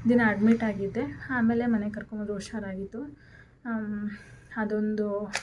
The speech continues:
ಘಟನೆ ನಡ್-, ನಡೆದಿದೆ. So ಅದು ಮರೆಯೋದಕ್ಕಾಗಿಲ್ಲ. ಆಮೇಲೆ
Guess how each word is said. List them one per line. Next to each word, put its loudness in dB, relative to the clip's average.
ಘಟನೆ -4
ನಡ್-, -6
ನಡೆದಿದೆ. -4
So -4
ಅದು 2
ಮರೆಯೋದಕ್ಕಾಗಿಲ್ಲ. 0
ಆಮೇಲೆ 0